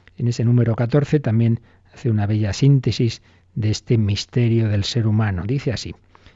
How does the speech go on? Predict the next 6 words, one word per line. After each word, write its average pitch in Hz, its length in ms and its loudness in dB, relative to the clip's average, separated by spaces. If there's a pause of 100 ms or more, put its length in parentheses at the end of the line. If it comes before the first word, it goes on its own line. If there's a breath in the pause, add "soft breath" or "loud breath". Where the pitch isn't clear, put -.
(200 soft breath)
el 147 160 4
hombre 214 460 4 (260)
unitario 123 840 0 (200)
en 123 200 0
su 123 200 -2
dualidad 113 540 0